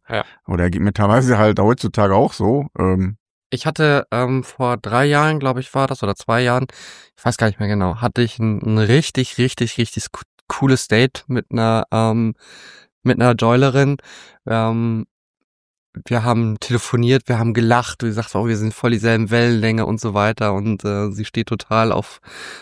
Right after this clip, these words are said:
Speaker 1: so dieses nicht alltägliche, sondern diesen, diesen, diesen britischen Look, weil, ne, ich bin halt häufig tatsächlich sehr britisch,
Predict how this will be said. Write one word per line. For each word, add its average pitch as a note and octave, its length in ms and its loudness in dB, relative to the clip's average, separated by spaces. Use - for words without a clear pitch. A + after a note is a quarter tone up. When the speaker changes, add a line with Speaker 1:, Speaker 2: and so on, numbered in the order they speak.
Speaker 1:
so A#2 240 2
dieses A2 460 -4
nicht C3+ 260 2
alltägliche, B2 640 0
sondern A2+ 260 2
diesen, G#2+ 300 -2
diesen, G#2+ 1080 -2
diesen G#2+ 260 -6
britischen A#2 480 -2
Look, C3 240 2
weil, G2+ 300 4
ne, B2+ 380 0
ich - 160 -12
bin A#2 180 0
halt A2+ 300 0
häufig A2 420 -2
tatsächlich - 420 -4
sehr G#2 160 -2
britisch, - 460 -4